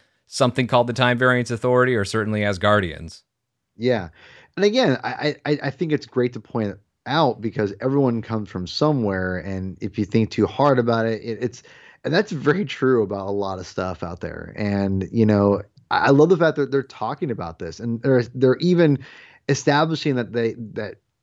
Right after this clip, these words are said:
Speaker 2: it's the same thing in the Time Variance Authority that's super complex and super heady as it is in, like, our own real world, and very meta for these characters as well. Again, clever writing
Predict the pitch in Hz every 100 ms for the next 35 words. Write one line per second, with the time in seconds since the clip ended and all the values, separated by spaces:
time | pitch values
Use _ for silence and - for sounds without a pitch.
0 | - - 139 135 - 151 143 151 143 135
1 | 127 - 123 113 139 156 139 120 113 110
2 | 113 104 101 110 104 - - 143 139 120
3 | 120 117 110 120 113 - 98 95 139 127
4 | 113 131 117 104 101 113 107 113 113 113
5 | 104 101 101 120 120 113 110 107 101 170
6 | 170 123 117 117 107 107 101 98 104 104
7 | 98 92 104 87 - 104 98 90 87 104
8 | 101 82 - - - - 160 180 101 87
9 | _ _ - - 156 202 208 226 220 117
10 | 113 120 120 123 123 117